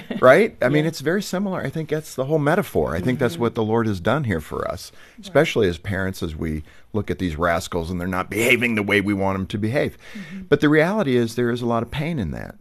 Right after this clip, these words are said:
Speaker 2: And not everybody has that closet revelation, if I could call it that, where you come to a point where you're saying, "Okay, I gotta work on me 'cause that's all I can do."
Speaker 1: Right.
Speaker 2: So what advice do you have for that mom that's still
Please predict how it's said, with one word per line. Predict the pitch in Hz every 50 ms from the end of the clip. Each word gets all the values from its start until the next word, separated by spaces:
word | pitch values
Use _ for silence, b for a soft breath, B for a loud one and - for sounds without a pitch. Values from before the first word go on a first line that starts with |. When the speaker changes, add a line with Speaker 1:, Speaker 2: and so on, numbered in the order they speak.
| - -
Speaker 2:
And | - - 110 107 104 101 101 104 - -
not | 113 120 131 135
everybody | 143 147 139 135 113 120 113 110 107
has | 107 110 104 101 92
that | 101 101 92 -
closet | - - - 104 95 95 98 95 98 101 101 - - - -
revelation, | 98 98 95 92 90 95 95 107 131 151 - - - - -
if | - - -
I | 90 90
could | - - -
call | - 123 131 143 101 -
it | - -
that, | - 71 65 - - B B B B B B B -
where | 98 98
you | 95 98 95 - - _ - - _ - -
come | - 131 113 110
to | 104
a | 92
point | - - - 113 110 -
where | 90 98
you're | 98 95
saying, | - - - 101 95 98 98
"Okay, | 95 90 - - 101 90 90 82 -
I | - 95
gotta | 92 104 98 98
work | 98 98 95 -
on | - 92 95 92
me | 95 104 107 90 82 78 B B B B B
'cause | - 104 92
that's | 104 98 - -
all | - 92 92 90 95
I | 92 90 98
can | - - - 92 87 80
do." | 76 71 78 92 135 120 - - - - b b b b b - 202
Speaker 1:
Right. | 208 156 156 160 156 151 147 - -
Speaker 2:
So | - - 117
what | - 139 156 151 -
advice | 131 117 - 113 92 107 101 131 147 -
do | - 123
you | 104 101
have | 117 160 170 -
for | 127 113
that | 101 92 82
mom | 101 95 90 90 92 92
that's | 92 95 -
still | - - 117 107 110 113 110 107